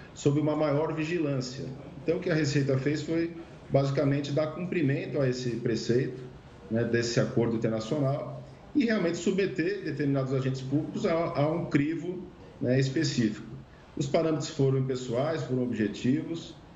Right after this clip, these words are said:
e essas explicações já foram prestadas pela Receita Federal ao ministro Alexandre Moraes, mas nós vimos, né, pelo menos até então,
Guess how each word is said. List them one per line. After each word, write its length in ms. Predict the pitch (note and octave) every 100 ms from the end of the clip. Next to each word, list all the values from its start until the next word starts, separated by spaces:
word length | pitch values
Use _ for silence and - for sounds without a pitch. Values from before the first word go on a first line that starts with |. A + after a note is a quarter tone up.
| - - -
e 460 | C3+ C#3 C#3 C3+ C3+
essas 280 | D3+ D3+ D3
explicações 580 | C3+ D3 C#3 C3+ C#3+
já 140 | C3 -
foram 480 | - D3 E3+ C#3 A2+
prestadas 640 | B2 A2+ - A#2 G#2+ A2
pela 200 | - A#2
Receita 300 | A2+ A#2 -
Federal 640 | B2+ A#2+ A2 G2 G2 F#2+ - - - - -
ao 160 | D3+
ministro 360 | C#3+ A2+ A2 C3
Alexandre 360 | C3+ C3+ D3
Moraes, 480 | F3+ F#3+ D#3+ D#3+ E3+ E3+
mas 280 | D#3+ E3
nós 200 | D#3+ D#3
vimos, 440 | B2 C3+ D3 - -
né, 160 | B2 B2
pelo 140 | A#2+
menos 120 | A#2+ B2+
até 240 | B2 A#2+
então, 480 | G#2+ - A#2+ C#3